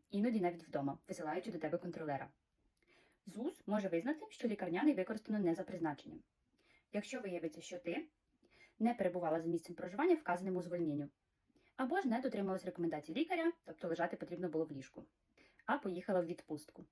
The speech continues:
У такому випадку зус може анулювати виплати і, звичайно, вимагати повернення грошей. Виїзд за кордон на Л чотири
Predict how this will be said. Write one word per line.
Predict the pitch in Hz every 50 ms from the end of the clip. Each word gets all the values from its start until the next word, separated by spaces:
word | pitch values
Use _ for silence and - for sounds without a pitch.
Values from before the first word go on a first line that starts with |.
| _ _ _ _ _ _ _ _ _ _ _ - - - _ _
У | -
такому | - 214 - - 190 185
випадку | 180 208 269 - 349 - - - 311 269
зус | 214 175 180 208 - -
може | 170 - - 220 247
анулювати | 220 185 175 165 160 156 156 156 - 165
виплати | 170 165 160 - 151 143 139 - - 151 - _ _ _ _ _ _ _ - - - _ _ _ -
і, | 214 233
звичайно, | 240 269 - 247 240 240
вимагати | 226 220 208 180 175 185 196 - -
повернення | - 190 175 160 156 165 165 160 160 151
грошей. | 156 160 - - - - - _ _ _ _ _ _ _ _ _ _ _ _ _ _ _ _ _ -
Виїзд | 180 208 233 240 226
за | 226 233
кордон | - 226 226 220 226 262 269
на | 240 226
Л | 226 220
чотири | - - - - 349 392 370